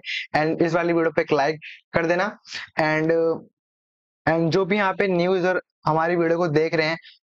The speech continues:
and उन्होंने अभी तक Telegram channel को ज्वाइन नहीं किया, तो वो यहाँ पे Telegram channel को ज्वाइन करना सबसे पहले, क्योंकि ये बहुत important चीज है। यहाँ पर मैं आप लोग को हर एक चीज का update देता हूँ,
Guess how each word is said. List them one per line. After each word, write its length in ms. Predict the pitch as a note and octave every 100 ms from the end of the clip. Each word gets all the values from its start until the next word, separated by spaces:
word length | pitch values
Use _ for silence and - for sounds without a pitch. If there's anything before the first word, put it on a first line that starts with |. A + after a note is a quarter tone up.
| -
and 160 | D3+ -
उन्होंने 220 | E3 E3+
अभी 120 | E3+
तक 180 | E3+ D#3+
Telegram 380 | D#3+ E3 E3+ E3
channel 200 | D#3+ D#3+
को 120 | E3+
ज्वाइन 240 | E3 E3
नहीं 220 | D#3+ D3 D#3
किया, 160 | D#3+
तो 140 | D3+ E3
वो 180 | D#3
यहाँ 160 | D#3 C#3+
पे 140 | D3+
Telegram 400 | D#3 C#3+ D3+ D#3
channel 180 | D#3 D3+
को 120 | D3+
ज्वाइन 320 | D3+ D3 C#3+ D3+
करना 240 | D3+ D#3+
सबसे 300 | E3 D3 E3
पहले, 340 | D#3 C#3+ D3+ E3 - - -
क्योंकि 200 | - D#3
ये 200 | E3+ D#3+
बहुत 300 | E3 D3 D#3+
important 520 | D#3+ D3 D3 D3 E3+ E3
चीज 200 | E3 D#3+
है। 140 | F#3+ - - - -
यहाँ 200 | C#3 D#3+
पर 160 | E3+ F#3
मैं 120 | F3
आप 180 | E3 F3
लोग 140 | E3
को 120 | -
हर 220 | E3+ D#3+
एक 80 | E3 -
चीज 140 | D#3
का 140 | - D#3+
update 340 | C#3+ C#3+ D#3+
देता 200 | D#3+ D#3
हूँ, 160 | E3